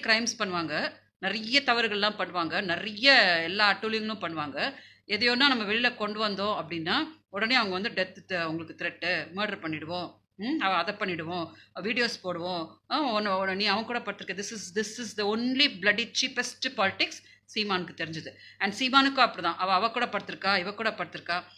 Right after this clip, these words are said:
இன்னைக்கு மதிவதனன் வந்து from லண்டன் அவன் கேக்குறான், "Who are you to talk in Tamil Nadu?" That is a very stupid question, idiot. இடியட், நீ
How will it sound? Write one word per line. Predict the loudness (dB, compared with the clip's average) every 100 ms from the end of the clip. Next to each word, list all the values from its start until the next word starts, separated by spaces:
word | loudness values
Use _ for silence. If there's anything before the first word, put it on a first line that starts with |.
| -12
இன்னைக்கு | -6 -4 2
மதிவதனன் | 4 8 8 8 6 4
வந்து | 0 0 0
from | 0 2
லண்டன் | 2 2 2
அவன் | 0 -2
கேக்குறான், | -4 -2 0 -2 -4 _ _ -2
"Who | 6 8
are | 8
you | 2
to | 2 2
talk | 2 0
in | -4
Tamil | -2 0 0
Nadu?" | -2 -6 -12 _ -2
That | 0
is | 2
a | 2
very | 0 0
stupid | 0 -2 2
question, | 0 0 -2 -6 0
idiot. | 2 2 -2 _ _ _ _ _ _ _ -12
இடியட், | -2 6 6 6
நீ | -2